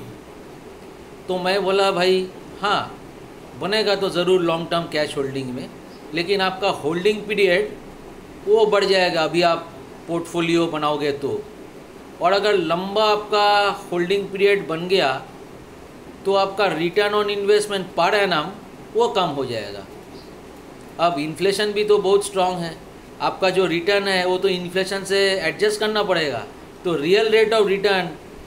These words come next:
आपका तो भाई साहब बीस पच्चीस परसेंट per annum मिलने वाला नहीं है अगी-, अगर आप अभी पोर्टफोलियो बनाओगे तो। तो portfolio बनाने का भी एक time होता है।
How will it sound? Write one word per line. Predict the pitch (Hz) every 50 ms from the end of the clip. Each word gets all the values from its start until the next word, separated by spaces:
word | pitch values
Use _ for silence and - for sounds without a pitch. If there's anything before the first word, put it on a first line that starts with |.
| - - - - -
आपका | 156 180 190 185 - 202 190
तो | 190 202 190
भाई | 165 175 185 185
साहब | 180 196 185 185 180 - 147
बीस | 185 196 - -
पच्चीस | - 185 185 185 185 196 185 -
परसेंट | - 185 180 180 - 196 185 180 175 -
per | - 175 175
annum | 175 175 175 180 180 175
मिलने | 170 165 165 165 170
वाला | 170 170 175 175 180 180
नहीं | 165 156 156 165 170 165
है | 165 165 160 156 - - - - - - - - - - -
अगी-, | 135 143 151 170 - - - -
अगर | 160 143 160 175 175 175
आप | 175 170 170 165 - - -
अभी | 151 143 170 185 185 190 185
पोर्टफोलियो | 180 - 165 156 - - 170 175 175 175 165
बनाओगे | 147 156 156 160 160 160 156 165
तो। | 160 - 160 151 156 160 - - - - - - - - - - - - - - - - - - - - - - - - - - -
तो | 185 196 220 247 254 247 - - - - - - - -
portfolio | 175 208 208 208 - 196 214 214 220 208
बनाने | 196 196 190 196 196 196 196
का | 190 196 196 196
भी | 196 247 269
एक | 277 - 277 -
time | 196 190 190 185 165
होता | 156 147 - 139
है। | 120 110 101 98